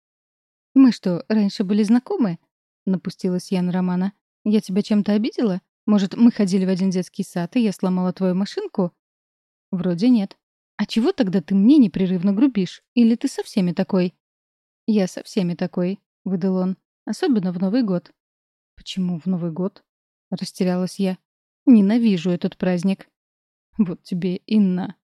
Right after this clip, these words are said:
Дед Мороз ненавидит Новый год. И как прикажете с таким типом поздравлять детишек?" После нескольких минут молчания Роман выдал: "Может, все же не стоит детей пугать?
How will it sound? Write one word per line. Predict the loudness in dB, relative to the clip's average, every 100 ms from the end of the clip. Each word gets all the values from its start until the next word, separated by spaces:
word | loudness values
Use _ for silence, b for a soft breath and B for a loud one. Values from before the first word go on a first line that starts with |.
| -2
Дед | 0 0 -2
Мороз | -2 -2 -2 0
ненавидит | 0 0 -2 -4 -4
Новый | -2 -2
год. | -4 -6 -8 _ _
И | -6
как | -4 -4 -4
прикажете | -4 -2 -4 -6 -8
с | -8
таким | -6 -4 -6
типом | -6 -4 -4
поздравлять | -2 -2 -2 -2 -2
детишек?" | -4 -4 -4 -4 -4 -8 _ _ _ _ _ _ _ _ _ _ _ _ -10
После | -6 -2 0
нескольких | 0 -2 -2 -2 -6 -4
минут | -4 -2
молчания | -4 -4 -4 -2 0 2
Роман | 2 2 0
выдал: | -2 -2 -4 -6 _ _ _ _ _ _
"Может, | 2 2 0
все | -6 -2 0
же | 2
не | 0
стоит | -2 -2 -2
детей | -2 -4 -6
пугать? | -4 -4 -4 -8